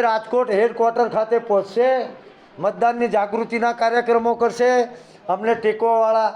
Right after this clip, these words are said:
આપવાવાળા સમાજોને બોલાવશે, માતાઓ બહેનોની પણ આજે કમિટી બનાવવામાં આવી છે.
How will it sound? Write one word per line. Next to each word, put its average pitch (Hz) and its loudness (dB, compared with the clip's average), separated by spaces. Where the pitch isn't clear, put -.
આપવાવાળા 220 0
સમાજોને 214 0
બોલાવશે, 226 2
માતાઓ 196 0
બહેનોની 226 -2
પણ 233 0
આજે 233 0
કમિટી 233 -2
બનાવવામાં 247 0
આવી 247 -4
છે. 254 4